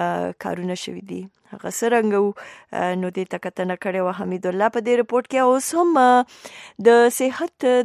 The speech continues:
د ماهرانو تر مخه، آ، په یو تازه رپورټ کې ویل شوي دي چې کافي چې ده، د هغې څښل په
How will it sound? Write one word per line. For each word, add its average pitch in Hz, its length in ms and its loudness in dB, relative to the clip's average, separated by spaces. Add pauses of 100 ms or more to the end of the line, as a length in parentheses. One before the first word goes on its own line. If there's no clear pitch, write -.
(100)
د - 0 -
ماهرانو 214 800 2
تر 196 240 -4
مخه، 185 420 -2 (300)
آ، - 100 -4 (540)
په 190 120 -4
یو 185 200 -6
تازه 190 340 -4
رپورټ 202 320 -6
کې - 80 -10
ویل 185 240 -6
شوي 202 220 -8
دي 196 160 -8
چې 190 200 -8
کافي 208 380 0
چې - 160 -6
ده، 208 260 4 (420)
د 208 60 -2
هغې 214 360 4 (100)
څښل 247 400 2 (420)
په 208 120 2